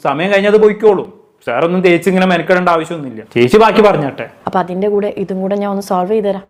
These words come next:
Speaker 1: ഓ, വേണ്ട. ഇനി അതുകൊണ്ട് വല്ലാണ്ട് ബുദ്ധിമുട്ടാണെന്നുണ്ടെങ്കിൽ ഞാൻ വല്ല ഫേസ് വാഷ് വാങ്ങി തേച്ചോളാം. എന്തായാലും ചേച്ചി ചോദിച്ചല്ലോ, നല്ലത്.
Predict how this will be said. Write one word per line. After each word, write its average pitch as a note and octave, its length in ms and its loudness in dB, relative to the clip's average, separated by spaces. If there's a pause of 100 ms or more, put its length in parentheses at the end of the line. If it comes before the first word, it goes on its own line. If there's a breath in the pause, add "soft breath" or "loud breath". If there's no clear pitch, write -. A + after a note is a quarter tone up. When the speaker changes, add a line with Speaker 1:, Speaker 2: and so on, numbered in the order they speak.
(180)
Speaker 1:
ഓ, A3 260 6
വേണ്ട. E3 280 0
ഇനി C3 280 -6
അതുകൊണ്ട് F3+ 280 0
വല്ലാണ്ട് F3+ 380 2
ബുദ്ധിമുട്ടാണെന്നുണ്ടെങ്കിൽ D3+ 1040 -6
ഞാൻ B2+ 140 0
വല്ല D#3+ 140 6
ഫേസ് C#3+ 260 2
വാഷ് D3+ 180 2
വാങ്ങി C#3+ 200 -2
തേച്ചോളാം. B2 460 -4 (140)
എന്തായാലും F3+ 340 4
ചേച്ചി A3 280 6
ചോദിച്ചല്ലോ, A3+ 640 4 (160)
നല്ലത്. C#3 380 -4